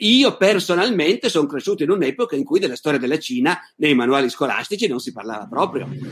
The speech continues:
eh, se non quando i bianchi hanno cercato di colonizzarla alla fine dell'Ottocento, insomma. Quindi io della Cina non so nulla. E per scrivere un romanzo storico bisogna conoscere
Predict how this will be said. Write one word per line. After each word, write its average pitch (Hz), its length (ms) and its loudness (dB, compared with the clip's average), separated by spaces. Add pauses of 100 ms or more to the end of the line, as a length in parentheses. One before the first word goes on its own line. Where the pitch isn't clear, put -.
(120)
eh, 131 500 0
se 151 160 0
non 156 220 6
quando 151 240 2
i 147 60 6
bianchi 156 360 2
hanno 151 100 2
cercato 139 340 -4
di 143 100 2
colonizzarla 143 680 0
alla 131 180 -2
fine 143 160 -2
dell'Ottocento, 123 840 -4 (140)
insomma. 113 540 -2 (240)
Quindi 190 240 4
io 185 80 8
della 143 200 2
Cina 190 220 2
non 143 160 2
so 139 120 -2
nulla. 135 400 2 (240)
E 185 240 0
per 190 180 2
scrivere 180 720 2
un 135 140 2
romanzo 135 500 2
storico 110 1200 -6 (120)
bisogna 135 880 0
conoscere 131 1000 0